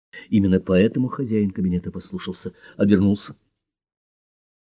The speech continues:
Капитан держал в руке, нет, не пистолет, а массивную авторучку. На вид самую обыкновенную, но направлена она была вождю в грудь. Тот побледнел,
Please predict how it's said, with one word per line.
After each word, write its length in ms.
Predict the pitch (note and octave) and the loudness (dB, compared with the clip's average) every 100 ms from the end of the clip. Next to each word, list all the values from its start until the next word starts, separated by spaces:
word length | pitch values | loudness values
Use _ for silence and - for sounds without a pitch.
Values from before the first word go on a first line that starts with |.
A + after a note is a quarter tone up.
| _ _ | _ _
Капитан 460 | - C#3+ - F#3 F3 | -6 -4 4 4 6
держал 380 | E3 D3+ F3+ | 4 6 6
в 40 | D3+ | 6
руке, 380 | D3 F3 G#3+ - _ _ _ _ _ _ _ _ _ _ | 2 6 6 6 _ _ _ _ _ _ _ _ _ _
нет, 220 | A2 - | 2 2
не 80 | F#2 | 0
пистолет, 600 | F#2 F2 - E3 F#3 - _ _ _ _ _ _ | -2 -2 2 2 2 -4 _ _ _ _ _ _
а 100 | G2 | 2
массивную 720 | F#2+ F#2+ - - A3+ G3+ F#3 | 4 4 0 -2 2 4 6
авторучку. 600 | F3 - A#2 F2 - - - _ _ _ _ _ _ _ _ | 4 0 -2 -2 -8 -14 -20 _ _ _ _ _ _ _ _
На 100 | E3 | 2
вид 160 | A3 A3 | 4 4
самую 400 | - B3 A3 G3 | 2 2 4 2
обыкновенную, 640 | D3 G2+ F2 E2 E2 F2 - _ _ _ | 2 2 2 2 0 -2 -6 _ _ _
но 160 | F#2 F2 | 0 4
направлена 600 | F#2 F2 G2+ C3 C#3+ C#3+ | 4 2 2 4 2 0
она 100 | C#3+ | 0
была 180 | C#3 C3+ | -2 -2
вождю 360 | C3+ G#2 A#2 | -4 -4 -6
в 60 | A2+ | -2
грудь. 380 | G#2+ G#2 - _ _ _ _ _ _ _ _ _ _ _ | -4 -4 -6 _ _ _ _ _ _ _ _ _ _ _
Тот 200 | - F#2+ | -2 -2
побледнел, 600 | - E2+ F2+ E2 G2 C#3 | -4 0 0 4 6 6